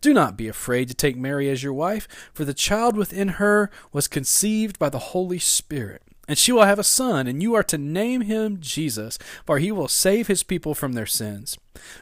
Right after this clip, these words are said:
All of this occurred to fulfill the Lord's message through the prophet, 'Look, the virgin will conceive a child. She will give birth to a son, and they will call him Emmanuel,' which means God is with us. When Joseph woke up, he did as the angel of the Lord commanded and took Mary as his wife.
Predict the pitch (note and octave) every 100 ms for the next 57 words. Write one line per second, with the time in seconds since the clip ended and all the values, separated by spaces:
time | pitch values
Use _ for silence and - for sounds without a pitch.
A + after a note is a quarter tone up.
0 | - C#3+ E3+ E3 D#3+ D#3 - E3 C3 A2+
1 | - B2+ - F#3 G#3 G3+ E3+ E3+ D3 D3+
2 | D3 - G#2 - F3 C#3+ - D#3+ D#3 A#2
3 | - - D3+ A3 C#4+ - - - - -
4 | - - C#3 D3 F3 F3+ F3 F3+ - G3
5 | F#3 - F#3+ D#3+ B2 A2 - E3 C3+ C#3
6 | B2 F3 F3+ F#3+ F3 - F#3+ G3 D#3 C3
7 | B2+ - D3+ C#3+ D3 A#2+ A#2 C3 B2+ G#2+
8 | G2 D3+ - - C#3 A#2 A2+ - - C3+
9 | C3+ C3+ - G2+ G2 F#2+ G2 - - -
10 | - - - _ - - - - - B2+
11 | C#3+ G3+ G3 - E3+ A#2 A#3 G3+ - E3+
12 | F3+ F3+ D#3+ D#3 F3 F3+ G3 D#3 D3+ D#3
13 | D#3 D3+ G3+ E3 D3 C3+ F3 C3+ C#3 F#3
14 | G3+ G3+ G#3 F#3 A#3 G#3 A#2+